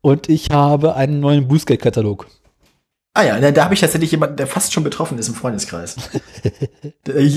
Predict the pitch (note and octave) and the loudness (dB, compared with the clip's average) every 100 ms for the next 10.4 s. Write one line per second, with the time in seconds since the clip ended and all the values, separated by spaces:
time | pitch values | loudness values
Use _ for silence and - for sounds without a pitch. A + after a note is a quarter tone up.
0 | E3+ C3 C#3+ C#3 E3+ F3+ E3+ D#3+ C#3+ D#3 | 0 4 4 4 2 2 2 2 2 4
1 | G3 D#3+ D#3+ E3+ A#2+ A#2 A#2+ B2+ C3 B2+ | 2 2 0 -2 -4 -2 0 2 2 0
2 | B2+ C#3+ - C#3 A#2+ C#3 D3 C3 A#2+ B2+ | -2 -2 -2 -6 -2 0 0 -2 -2 -2
3 | A#2+ D3 - - - C#3+ B2+ D#3 - - | 2 2 0 -4 -10 -8 -4 -6 -8 -20
4 | - - - - B2 B2 - A2+ A2 C#3 | -20 -20 -20 -8 -4 -4 -2 0 2 2
5 | C#3+ B2+ B2 - - _ - D3 C#3 C#3 | 4 4 2 -8 -20 _ -4 0 0 -2
6 | - _ C#3+ - - B2+ C3 D#3+ - C3 | -16 _ -14 -14 -4 -2 0 -2 0 0
7 | A#2 A2+ A2 B2+ C3+ C#3+ A#2+ B2 A#2+ B2 | 2 0 2 0 0 0 2 2 0 0
8 | D#3 D#3 - C#3+ B2+ - B2+ C#3 C3+ C3 | 0 0 0 2 0 0 0 2 2 2
9 | A#2+ C3 C3 A#2+ C3 B2+ A#2+ B2+ A#2 A#2+ | 2 2 0 0 0 -2 -2 -4 -4 -4
10 | - G2+ B2 E3 | -4 0 2 2